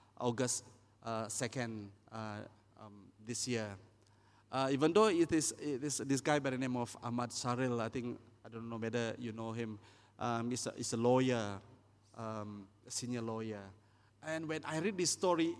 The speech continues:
it warmed my heart. You know, I was so encouraged to, to, to, to, to learn about this story. It is about when he was in a court, in a magistrate court in Kuala Lumpur. Um, then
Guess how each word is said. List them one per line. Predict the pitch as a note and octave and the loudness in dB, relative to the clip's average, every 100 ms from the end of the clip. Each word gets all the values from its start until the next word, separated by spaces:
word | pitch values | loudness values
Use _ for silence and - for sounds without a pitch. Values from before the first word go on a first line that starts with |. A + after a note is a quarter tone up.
| - | -10
it | D3+ - | -14 -2
warmed | F#3+ G3+ | 4 6
my | D3+ C#3 | 6 6
heart. | C3+ C#3 C3 | 6 2 2
You | |
know, | C#3 | 0
I | - | 2
was | D3+ C#3+ | 2 2
so | G#3+ | 4
encouraged | F#3 D3+ C3 B2+ - | 2 2 0 0 0
to, | - B2 - - | -2 -4 -6 -2
to, | C#3+ C#3+ - | 2 2 0
to, | B2 B2 | -4 -2
to, | C3 B2+ - | 0 -2 -2
to | B2+ | 2
learn | C3 B2+ | 4 4
about | A2 A2+ | 2 -2
this | G#2+ | -4
story. | - A#2 G#2+ G#2+ | -2 -2 -2 -2
It | G3 | -2
is | A3 | -2
about | G3 F#3+ F#3+ G#3 G3 | 2 4 4 2 2
when | D#3 E3 | 6 6
he | F3+ | 6
was | A#3 A#3+ | 6 6
in | - D#3+ | 6 4
a | D3+ | 4
court, | - C#3+ A#2 - | 4 4 4 4
in | C3+ | 4
a | |
magistrate | C3 D#3+ E3 D3 C#3 | 4 4 2 -2 -6
court | - C3 A2 - - - _ _ _ _ _ - | -2 2 2 -2 -16 -20 _ _ _ _ _ -2
in | B2 | -2
Kuala | - B2+ | 2 2
Lumpur. | C3 A#2+ B2+ A2 G2+ F#2+ - - - - - | 4 2 2 0 -2 -8 -16 -20 -20 -18 0
Um, | C#3 C#3 C#3+ C#3 C#3+ C#3 - - - | 4 6 6 6 4 2 -6 -16 -8
then | - F3+ F#3 F#3 F3 | 4 6 8 6 2